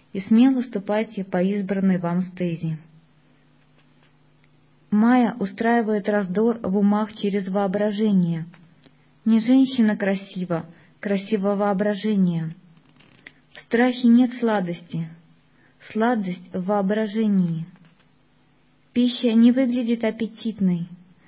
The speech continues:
такой её рисует вам ваше воображение. Слабость не в человеке, слабость в его воображении. Поймите природу Майи и ума и будьте мудры.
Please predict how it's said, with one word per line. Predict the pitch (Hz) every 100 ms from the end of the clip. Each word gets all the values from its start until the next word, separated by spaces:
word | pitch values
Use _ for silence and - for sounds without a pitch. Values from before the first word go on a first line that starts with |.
| _ _
такой | - 202 202 247 240
её | 226
рисует | 220 226 - 247 240
вам | 208 208 196
ваше | 196 196 -
воображение. | 190 196 185 196 196 214 220 190 170 165 - - _ _ _ _ _ _ _ _ _ _ -
Слабость | 220 233 226 233 226
не | 226
в | 226
человеке, | 240 233 233 247 240 - 165 165 - _ _ _ _ -
слабость | - 214 233 202 196 -
в |
его | 180 196 196
воображении. | 196 214 196 214 220 214 220 190 165 156 - - _ _ _ - - - - - - - -
Поймите | 240 247 277 277 220
природу | - 202 202 196 208
Майи | 208 220 233 202
и | 196 208
ума | 208 196 175 -
и | 196
будьте | 190 226 233 220
мудры. | 208 180 185 175